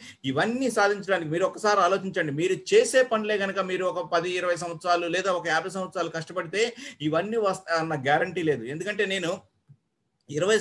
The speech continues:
సంవత్సరాల క్రితం కానిస్టేబుల్ జాబ్ లో జాయిన్ అయినప్పుడు నా salary మూడు వేల ఒక వంద ఉండేది. ఇప్పుడు, ఇప్పుడు జాయిన్ అయితే నలభై వేలు చిల్లర ఉంది. ఇప్పుడు కానిస్టేబుల్ కి, కొత్తగా జాయిన్ అయిన కానిస్టేబుల్ కి. అప్పుడేమో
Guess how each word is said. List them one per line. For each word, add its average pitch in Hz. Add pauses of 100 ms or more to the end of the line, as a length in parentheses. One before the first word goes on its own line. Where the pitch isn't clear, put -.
సంవత్సరాల 202
క్రితం 160 (400)
కానిస్టేబుల్ 202
జాబ్ 185
లో 190
జాయిన్ 180
అయినప్పుడు 170
నా 165 (120)
salary 170
మూడు 175
వేల 170 (180)
ఒక 160
వంద 160
ఉండేది. 165
ఇప్పుడు, 170 (380)
ఇప్పుడు 208
జాయిన్ 196
అయితే 214 (440)
నలభై 190 (220)
వేలు 202 (120)
చిల్లర 175 (140)
ఉంది. 135
ఇప్పుడు 120 (320)
కానిస్టేబుల్ 160
కి, 117
కొత్తగా 165 (160)
జాయిన్ 147
అయిన 147
కానిస్టేబుల్ 127
కి. 98 (380)
అప్పుడేమో 208